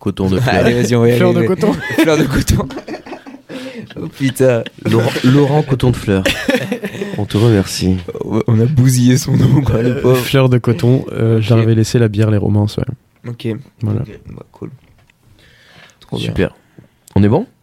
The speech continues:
Speaker 2: Moi, c'est bon.
Speaker 1: Ok, génial. Je te remercie, Talpo, de t'être livré, euh, un petit peu sur, euh,
Speaker 3: Merci à vous.
Speaker 1: ta conception artistique et, et tout ça et tout ça.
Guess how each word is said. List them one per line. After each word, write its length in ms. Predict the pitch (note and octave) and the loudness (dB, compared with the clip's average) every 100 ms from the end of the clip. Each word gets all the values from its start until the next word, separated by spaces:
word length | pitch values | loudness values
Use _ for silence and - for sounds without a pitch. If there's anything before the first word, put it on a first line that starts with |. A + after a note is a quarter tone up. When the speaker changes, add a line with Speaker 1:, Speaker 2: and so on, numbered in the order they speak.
| - - _ - | -20 -20 _ -12
Speaker 2:
Moi, 160 | A#2 C#3 | -10 -10
c'est 120 | - | -12
bon. 100 | G2 - F2+ - | -14 -16 -4 0
Speaker 1:
Ok, 320 | G2 - - - | 0 0 -4 -6
génial. 380 | - G2+ F#2 F2+ | -2 2 2 0
Je 40 | - | 0
te 80 | F#2 | 0
remercie, 320 | F2+ D#2+ - | 0 -2 -4
Talpo, 300 | G2 F#2 G2 | -4 0 -2
de 80 | F#2+ | 0
t'être 240 | F#2+ - | -4 -6
livré, 380 | G2 F#2 F#2+ F2+ | -8 -8 -6 -6
euh, 120 | E2+ E2+ _ - _ - - - | -8 -10 _ -20 _ -20 -10 -2
un 80 | F#2+ | -2
petit 160 | - | -2
peu 120 | - | -2
sur, 340 | F#2+ - F2 F#2 | -2 -2 -2 0
euh, 140 | F2 - | -2 -2
Speaker 3:
Merci 220 | - G2+ | -4 -2
à 60 | G#2 | 2
vous. 200 | C#3 B3+ | 0 0
Speaker 1:
ta 120 | - D#2+ | -4 -4
conception 540 | - - C2+ - D#2 | -6 -4 -4 -2 -2
artistique 600 | D2 - - - F#2+ - | -4 -10 -10 -2 -2 0
et, 300 | E2+ E2+ E2+ - | 2 2 0 0
et 120 | - | -2
tout 140 | - | -2
ça 160 | - F2 | -2 -4
et 80 | F2 | -2
tout 120 | F#2+ | -4
ça. 240 | - A#2 | 0 0